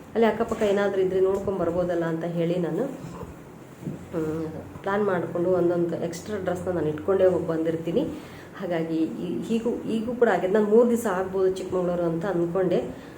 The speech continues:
ಆದ್ರೆ ನನ್ನ ಮಗ ಹೇಳ್ದ, "ಇಲ್ಲ ಮಮ್ಮಿ, ಎರಡು ದಿವಸದಲ್ಲಿ ನೀನ್ ಏನಾದ್ರೂ ಅಲ್ಲಿ ಏನಿದೆ ಎಲ್ಲದನ್ನ ನೀನ್ ನೋಡ್ಬೋದು, ಎಲ್ಲದನ್ನು ನಾನು ಕವರ್ ಮಾಡ್ತೀನಿ" ಅಂತ ಹೇಳ್ದೆ. ಎರಡು ದಿವಸದಲ್ಲಿ ಎಲ್ಲ ಕವರ್ ಮಾಡ್ದೆ, ನೋಡ್ಕೊಂಡು ಅಷ್ಟೇ ಅಲ್ಲ ಅಲ್ಲಿ ಇರೋದು, ಇನ್ನೇನಿಲ್ಲ. ಇನ್ನೇನು ಕೆಮ್ಮಣ್ಣಗುಂಡಿಯಲ್ಲೆಲ್ಲ ಹೋಗ್ಬೇಕಿತ್ತು. ಕೆಮ್ಮಣ್ಣಗುಂಡಿಯಲ್ಲಿ ಅಲ್ಲಿ ಏನಿದೆ, ಒಂದು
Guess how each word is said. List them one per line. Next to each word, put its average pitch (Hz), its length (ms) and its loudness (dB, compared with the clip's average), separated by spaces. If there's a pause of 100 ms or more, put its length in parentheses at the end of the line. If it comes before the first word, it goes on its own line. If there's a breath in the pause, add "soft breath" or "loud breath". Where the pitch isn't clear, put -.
(140)
ಆದ್ರೆ 214 200 4
ನನ್ನ 202 140 4
ಮಗ 190 160 4
ಹೇಳ್ದ, 202 200 2
"ಇಲ್ಲ 190 240 4
ಮಮ್ಮಿ, 185 240 4
ಎರಡು 185 380 4
ದಿವಸದಲ್ಲಿ 214 400 4
ನೀನ್ 185 100 6
ಏನಾದ್ರೂ 190 720 4
ಅಲ್ಲಿ 170 240 2
ಏನಿದೆ 185 280 4
ಎಲ್ಲದನ್ನ 190 480 2
ನೀನ್ 170 200 4
ನೋಡ್ಬೋದು, 185 680 2 (360 loud breath)
ಎಲ್ಲದನ್ನು 214 420 6
ನಾನು 185 180 6
ಕವರ್ 175 320 2
ಮಾಡ್ತೀನಿ" 175 400 0
ಅಂತ 170 140 0
ಹೇಳ್ದೆ. 165 300 0
ಎರಡು 170 320 2
ದಿವಸದಲ್ಲಿ 175 320 -2
ಎಲ್ಲ 160 100 -2 (140)
ಕವರ್ 165 220 0
ಮಾಡ್ದೆ, 165 400 -4
ನೋಡ್ಕೊಂಡು 165 460 -4 (480 loud breath)
ಅಷ್ಟೇ 285 240 0
ಅಲ್ಲ 202 120 4
ಅಲ್ಲಿ 156 180 2
ಇರೋದು, 160 220 2
ಇನ್ನೇನಿಲ್ಲ. 165 480 2
ಇನ್ನೇನು 180 400 0
ಕೆಮ್ಮಣ್ಣಗುಂಡಿಯಲ್ಲೆಲ್ಲ 185 840 2
ಹೋಗ್ಬೇಕಿತ್ತು. 190 460 -2
ಕೆಮ್ಮಣ್ಣಗುಂಡಿಯಲ್ಲಿ 208 640 2
ಅಲ್ಲಿ 202 160 2
ಏನಿದೆ, 202 300 4
ಒಂದು 190 560 0